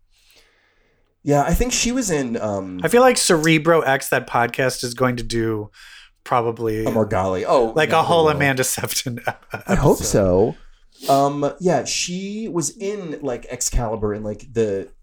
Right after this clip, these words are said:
Speaker 1: like,
Speaker 2: Oh,
Speaker 1: the,
Speaker 2: yeah.
Speaker 1: the high nineties
Speaker 2: Yeah.
Speaker 1: issues, and she was the Red Queen of the Hellfire Club at the time. But she had, like, a whole, like, thing before that.
Speaker 2: Yeah.
Speaker 1: Like, she's, like, I think she would be, she,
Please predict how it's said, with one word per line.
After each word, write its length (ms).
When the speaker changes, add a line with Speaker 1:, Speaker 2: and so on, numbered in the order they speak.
Speaker 1:
like, 400
Speaker 2:
Oh, 100
Speaker 1:
the, 80
Speaker 2:
yeah. 160
Speaker 1:
the 40
high 140
nineties 580
Speaker 2:
Yeah. 140
Speaker 1:
issues, 640
and 180
she 140
was 320
the 80
Red 220
Queen 420
of 140
the 80
Hellfire 360
Club 400
at 80
the 80
time. 240
But 160
she 120
had, 80
like, 100
a 80
whole, 440
like, 180
thing 380
before 320
that. 360
Speaker 2:
Yeah. 140
Speaker 1:
Like, 160
she's, 280
like, 200
I 220
think 180
she 80
would 120
be, 200
she, 240